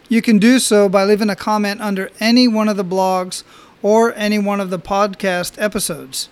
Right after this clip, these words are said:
Of course, you can also hit me up on Facebook or Twitter. Either way, I greatly appreciate your feedback. It is very helpful. Speaking of feedback, I have to commend my son.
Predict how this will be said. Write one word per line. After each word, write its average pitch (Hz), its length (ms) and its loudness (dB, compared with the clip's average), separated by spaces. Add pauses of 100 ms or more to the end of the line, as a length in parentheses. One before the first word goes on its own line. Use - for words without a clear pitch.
(300)
Of 208 240 2
course, 226 300 0
you 220 60 -4
can 214 120 0
also 240 240 0
hit 202 180 0
me 190 120 -6
up 196 160 -4
on 180 100 -4
Facebook 202 460 -2
or 196 80 -6
Twitter. 175 400 -4 (320)
Either 240 240 4
way, 214 320 2
I 196 180 0
greatly 208 480 0
appreciate 196 760 -2
your 196 160 -4
feedback. 165 560 -8 (160)
It 196 100 -2
is 190 140 0
very 196 240 0
helpful. 170 480 -4
Speaking 302 400 2
of - 80 0
feedback, 185 580 0
I 196 160 -2
have 226 140 0
to 202 100 -8
commend 202 380 -4
my 170 140 -6
son. 151 440 -6